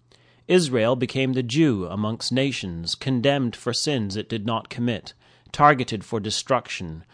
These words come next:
almost friendless and alone. We must take careful heed that we are not duped into accepting one iota of today's anti-Semitism. In Revelation sixteen, the frog spirits, or unclean, corrupting teachings, go out into the world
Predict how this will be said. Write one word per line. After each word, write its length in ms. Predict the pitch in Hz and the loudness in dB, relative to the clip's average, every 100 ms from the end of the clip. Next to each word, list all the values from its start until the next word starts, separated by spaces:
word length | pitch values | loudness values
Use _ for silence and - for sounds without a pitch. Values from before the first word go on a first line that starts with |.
| _ | _
almost 460 | - 110 117 113 - | -4 0 2 0 -4
friendless 600 | - 131 117 87 90 - - | 0 0 2 -4 -4 -6 -8
and 180 | 95 | -8
alone. 460 | 95 95 85 80 82 - - _ _ _ _ _ _ _ _ _ _ _ - | -6 -6 -6 -10 -14 -18 -20 _ _ _ _ _ _ _ _ _ _ _ 4
We 140 | 175 | 6
must 200 | 226 - | 6 2
take 220 | 185 180 | -2 -4
careful 400 | - 170 160 160 | -4 -4 -2 -2
heed 480 | 135 - 151 98 90 - | -4 -2 -2 -2 -6 -6
that 240 | 113 104 | -4 -4
we 300 | 104 101 92 - _ _ - | -6 -6 -8 -14 _ _ -6
are 140 | 110 | -4
not 460 | 120 123 123 120 110 | 0 -2 -4 -8 2
duped 400 | 147 95 - - - | 4 4 -4 -12 -8
into 280 | 110 113 | -6 -4
accepting 640 | 104 - - 127 - 95 98 | -6 -4 -2 -2 -4 -10 -8
one 400 | 98 104 131 151 | -6 2 4 4
iota 600 | 156 156 143 135 113 80 | 2 4 4 4 2 -6
of 200 | 92 - | -8 -10
today's 400 | 98 98 98 101 | -6 -4 -4 -6
anti-Semitism. 960 | 110 104 117 107 113 92 85 85 80 87 _ _ _ _ _ _ _ | -6 -6 -4 -4 -4 -6 -8 -12 -12 -14 _ _ _ _ _ _ _
In 140 | 165 175 | 4 8
Revelation 500 | 202 196 180 - 160 | 8 6 4 2 -2
sixteen, 680 | - 151 - - 147 107 110 | -2 -4 -4 -2 0 0 -4
the 60 | |
frog 340 | - 151 156 127 | -2 2 2 2
spirits, 600 | - - 92 104 - - | -6 -6 -4 -4 -4 -4
or 160 | 107 - | -4 0
unclean, 640 | 135 135 - 139 135 135 | 0 0 -2 -2 0 -2
corrupting 640 | - 127 127 - - 131 | -4 0 2 2 -2 -4
teachings, 640 | 123 170 151 - 98 117 110 | -2 -4 -4 -6 -4 -4 -2
go 260 | 131 127 | 0 0
out 280 | 127 131 131 | 2 0 0
into 300 | - 180 190 | 0 0 2
the 120 | 220 | 2
world 420 | 196 107 95 110 | 4 4 2 0